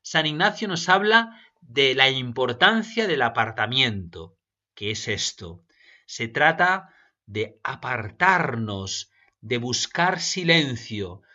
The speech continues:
de buscar recogimiento de nuestro corazón. Dice el santo de Loyola, "Tanto más aprovechará el ejercitante cuanto más se apartare de todos amigos y conocidos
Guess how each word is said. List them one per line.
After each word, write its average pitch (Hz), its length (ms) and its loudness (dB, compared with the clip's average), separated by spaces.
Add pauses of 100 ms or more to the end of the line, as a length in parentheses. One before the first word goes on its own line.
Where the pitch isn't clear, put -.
(180)
de 135 120 0
buscar 170 680 0
recogimiento 156 1300 -2
de 127 120 0
nuestro 117 460 -4
corazón. 101 760 -4 (760)
Dice 151 300 -4
el 113 120 0
santo 123 520 0
de 107 80 0
Loyola, 98 640 -4 (500)
"Tanto 180 480 2
más 113 460 -2 (120)
aprovechará 117 1160 2
el 110 160 -4
ejercitante 220 1040 -4 (380)
cuanto 107 420 -6
más 190 420 4
se 131 120 -6
apartare 170 840 0
de 110 220 -4
todos 170 480 -2
amigos 151 460 -4
y 117 60 -14
conocidos 185 760 -4